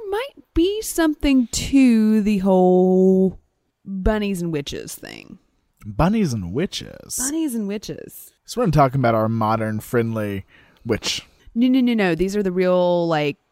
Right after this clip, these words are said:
Speaker 1: put a spell on you, grind your bones to make my bread kind of witches. This
Speaker 2: So we'd burn these witches.
Speaker 1: Yes, these are the ones you burn.
Speaker 2: So I know that witches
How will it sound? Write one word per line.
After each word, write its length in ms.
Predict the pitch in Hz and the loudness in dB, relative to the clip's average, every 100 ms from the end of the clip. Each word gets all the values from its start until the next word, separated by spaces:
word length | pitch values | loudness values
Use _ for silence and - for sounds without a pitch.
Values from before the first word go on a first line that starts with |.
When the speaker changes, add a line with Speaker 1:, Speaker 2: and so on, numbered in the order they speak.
| - - | -20 -6
Speaker 1:
put 120 | - 180 | -4 -2
a 60 | |
spell 260 | - 170 165 | -4 -4 -2
on 160 | 165 | -2
you, 220 | 165 160 160 | -2 -4 -4
grind 320 | 165 156 156 | -4 -6 -4
your 80 | 156 | -4
bones 260 | 151 151 | -4 -4
to 60 | 160 | -6
make 100 | 156 | -4
my 140 | 156 | -2
bread 500 | 151 147 143 143 143 - _ _ _ _ | 0 0 2 0 -4 -10 _ _ _ _
kind 220 | - 160 | -8 -4
of 40 | 147 | -2
witches. 280 | - 151 | -4 -6
This 120 | 180 180 | -8 -8
Speaker 2:
So 180 | - 147 | 0 4
we'd 240 | 143 127 | 4 4
burn 240 | 131 120 110 | 0 0 -2
these 220 | 101 - | -6 -8
witches. 240 | 82 - | -12 -6
Speaker 1:
Yes, 220 | 311 220 240 | 0 0 2
these 160 | 247 | 2
are 40 | 254 | 2
the 80 | |
ones 240 | 269 262 214 | 2 0 0
you 60 | |
burn. 400 | 208 196 147 143 147 _ _ _ _ | 0 2 2 0 -4 _ _ _ _
Speaker 2:
So 180 | 165 160 | -6 -4
I 220 | 143 185 269 | 0 2 2
know 300 | 175 113 110 | 2 2 0
that 200 | 110 104 | -2 2
witches 520 | 131 - 120 113 | 0 2 0 0